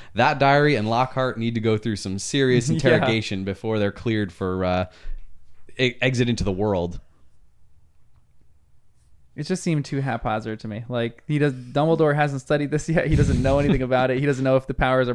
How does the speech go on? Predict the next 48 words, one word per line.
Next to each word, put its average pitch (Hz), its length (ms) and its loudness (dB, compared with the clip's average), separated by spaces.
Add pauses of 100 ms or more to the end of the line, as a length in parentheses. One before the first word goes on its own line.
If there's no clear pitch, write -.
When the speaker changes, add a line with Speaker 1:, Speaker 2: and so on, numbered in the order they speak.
(140)
Speaker 1:
really, 170 440 4
really 139 200 4
broken. 120 300 2
And 117 100 -2
maybe 143 220 2
the 170 80 8
Speaker 2:
Hmm. 120 60 6
Speaker 1:
powers 139 240 6
are 123 60 0 (280)
broke 120 320 -2 (340)
from 117 140 -6
the 113 80 -6
outside, 127 300 -2
but 107 100 -4
maybe 131 220 0
there's 123 120 0
something. 117 280 -6 (640)
It 220 240 -8
seems 220 200 -2
like 170 200 0
dark 156 280 2
magic. 160 480 -2
Maybe 151 240 -2
there's 156 160 0
something 147 280 -4
deeper 156 300 -2
in 151 140 -2
there 147 180 -2
that 139 140 -2
he 135 40 -2
just 131 160 -2
doesn't 135 200 2
Speaker 2:
Hmm. 117 60 2
Speaker 1:
know 139 140 2
about 139 220 -2
yet. 139 320 -4 (640)
And 131 60 -4
he's 123 100 -4
just 120 120 -8
like, 117 300 -2 (100)
Harry's 135 280 -6
like, 123 100 -10
"Can 185 100 -6
I 208 100 -2
have 208 100 0
the 202 80 -4
diary?" 185 320 -2 (420)
"Yeah. 247 520 -2